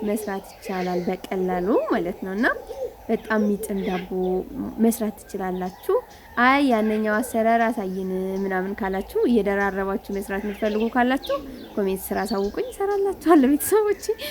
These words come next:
ለማንኛውም እናንተን ለማሳየት እየበላሁ ላሳያችሁ ነበር እና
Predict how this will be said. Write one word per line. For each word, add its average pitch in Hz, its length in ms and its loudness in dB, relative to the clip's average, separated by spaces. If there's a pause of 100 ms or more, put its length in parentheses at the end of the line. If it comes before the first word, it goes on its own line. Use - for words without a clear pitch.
(300)
ለማንኛውም 311 760 6
እናንተን 269 380 4
ለማሳየት 226 640 2 (480)
እየበላሁ 214 560 4
ላሳያችሁ 202 600 2
ነበር 226 320 6
እና 233 180 6